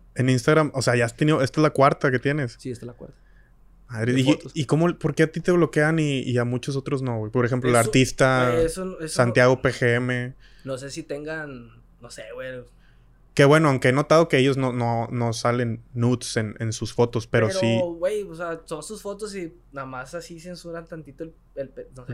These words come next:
Speaker 1: El pezón, sí.
Speaker 2: güey, o cosas así muy leves que dices tú,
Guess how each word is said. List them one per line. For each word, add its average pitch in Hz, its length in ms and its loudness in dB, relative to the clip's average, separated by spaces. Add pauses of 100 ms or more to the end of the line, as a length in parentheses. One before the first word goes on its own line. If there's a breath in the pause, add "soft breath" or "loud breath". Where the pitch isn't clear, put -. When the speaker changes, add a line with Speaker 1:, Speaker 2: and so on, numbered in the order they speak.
Speaker 1:
El 127 140 0
pezón, 117 420 -2
sí. 120 140 -2
Speaker 2:
güey, 104 160 -2
o 95 160 -6
cosas 175 320 -12
así 175 240 -16
muy 180 220 -10
leves 185 340 -8
que 175 120 -18
dices 160 200 -12
tú, 151 240 -10